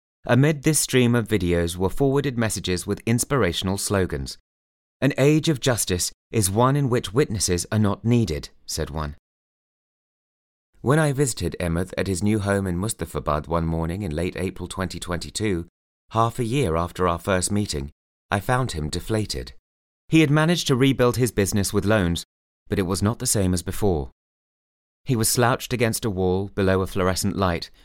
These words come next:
and looked exhausted. "My nephew sent me a video last night," he said, giving me his phone. It was a short clip.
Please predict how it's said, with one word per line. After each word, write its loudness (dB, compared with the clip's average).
and 2
looked -2
exhausted. -4
"My 4
nephew 2
sent 0
me 2
a 2
video 2
last -4
night," -4
he -12
said, -6
giving -2
me -2
his -6
phone. -2
It -2
was 0
a 0
short -4
clip. -4